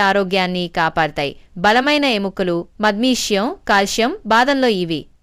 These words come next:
ఉండటంతో ఎముకలకు బలం వస్తుంది. జుక్కు ఐదు, ఆరు బదలు చాలే. ఎక్కువగా తింటే పొట్టలో అసిడిటీ, జీర్ణ సమస్యలు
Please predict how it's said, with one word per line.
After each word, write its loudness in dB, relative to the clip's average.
ఉండటంతో 0
ఎముకలకు 0
బలం 2
వస్తుంది. -4
జుక్కు 0
ఐదు, 2
ఆరు 0
బదలు 0
చాలే. 0
ఎక్కువగా 2
తింటే 0
పొట్టలో 2
అసిడిటీ, -2
జీర్ణ 0
సమస్యలు -2